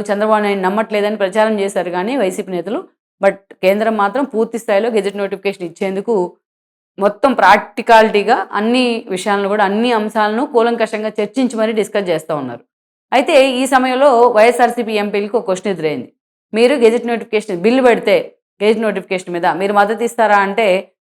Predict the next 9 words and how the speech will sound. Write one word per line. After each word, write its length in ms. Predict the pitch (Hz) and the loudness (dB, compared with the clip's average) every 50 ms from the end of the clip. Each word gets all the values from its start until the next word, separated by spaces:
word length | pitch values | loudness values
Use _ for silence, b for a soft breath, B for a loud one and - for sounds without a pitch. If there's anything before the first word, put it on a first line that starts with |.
| - 208 | -4 -2
మిథున్ 240 | 240 277 302 277 277 | 0 2 4 4 4
రెడ్డి 160 | 277 214 233 233 | 2 2 2 0
ఏం 60 | 233 226 220 | 0 0 -2
చెప్తా 200 | 220 - - 202 196 | -4 -2 -4 -2 -2
ఉన్నారంటే, 400 | 202 196 185 180 180 185 185 254 - - _ _ _ _ _ _ - | -2 -2 -4 -4 -4 -4 -4 -6 -6 -8 _ _ _ _ _ _ -4
అసలు 140 | 208 208 233 220 | -2 2 4 4
అమరావతి 300 | 226 240 254 262 254 254 233 226 | 6 6 6 6 6 6 2 2
రైతులకు 300 | 226 220 233 233 196 - - | 2 0 -2 -4 -6 -4 -6
పూర్తిగా 260 | 233 233 240 226 | -6 -4 0 -2